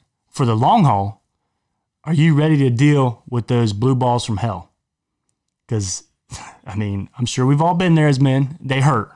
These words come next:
They're not fun. Another thing.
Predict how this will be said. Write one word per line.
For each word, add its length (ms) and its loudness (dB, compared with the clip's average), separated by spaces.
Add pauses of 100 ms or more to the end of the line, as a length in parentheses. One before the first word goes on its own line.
(140)
They're 140 -2
not 280 0
fun. 280 -2 (1400)
Another 260 0
thing. 320 -4